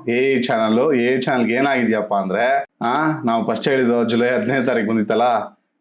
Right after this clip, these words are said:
ಇನ್ ಅಥೆಂಟಿಕ್ ಕಂಟೆಂಟ್ ಅದು ಬಂದಿದೆ. ಓಕೆ, ಕೆಲವು ಕ್ರಿಯೇಟರ್ಸ್‌ಗಳು ನೋಡ್ಕೊಂಡು ಮಾಡ್ತೀರಾ ವಿಡಿಯೋಗಳು, ಅದೇ ಟೇ-, ಸೇಮ್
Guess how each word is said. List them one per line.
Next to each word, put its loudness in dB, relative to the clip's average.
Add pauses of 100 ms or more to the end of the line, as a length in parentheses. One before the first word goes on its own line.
ಇನ್ 2
ಅಥೆಂಟಿಕ್ 0
ಕಂಟೆಂಟ್ 0 (160)
ಅದು 2
ಬಂದಿದೆ. 0 (200)
ಓಕೆ, -2
ಕೆಲವು 0
ಕ್ರಿಯೇಟರ್ಸ್‌ಗಳು 0
ನೋಡ್ಕೊಂಡು 2
ಮಾಡ್ತೀರಾ 2
ವಿಡಿಯೋಗಳು, 2
ಅದೇ 2
ಟೇ-, 2
ಸೇಮ್ 0